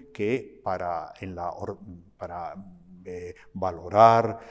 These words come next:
eh, di-, discernir los candi-, los escrutinios que se les llaman a la, para las órdenes sagradas, eh, opine, se qui-, pregunte, pida la opinión,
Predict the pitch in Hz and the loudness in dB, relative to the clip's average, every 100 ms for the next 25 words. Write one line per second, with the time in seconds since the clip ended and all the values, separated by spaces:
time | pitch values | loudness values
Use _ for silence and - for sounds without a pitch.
0 | - - 92 95 92 92 104 98 95 - | -20 -8 -6 -6 -10 -14 -14 -14 -10 -6
1 | 95 104 110 101 92 - 101 92 95 95 | -4 0 0 0 -4 -6 -8 -8 -10 -10
2 | 92 101 - - 107 104 151 107 87 - | -8 -8 -10 -8 -8 -4 -6 -4 -8 -12
3 | 92 - 90 92 - 120 117 90 - 92 | -14 -14 -14 -14 0 2 2 -4 -8 -10
4 | 90 90 - 87 87 - - 107 107 98 | -6 -6 -8 -10 -12 -14 -4 -2 -2 -6
5 | 95 - 95 117 104 107 139 - - - | -10 -8 -2 2 2 2 -4 -8 -20 -20
6 | - - 104 98 95 98 - _ - 127 | -20 -14 -8 -8 -8 -10 -16 _ -2 -2
7 | - 156 123 113 170 196 - - - - | 0 0 2 0 -2 -8 -14 -20 -16 -14
8 | - - 127 127 - 90 95 127 107 - | -6 0 0 -2 -8 -2 2 2 2 -6
9 | - 117 110 110 120 120 147 | -4 2 4 4 0 -4 -6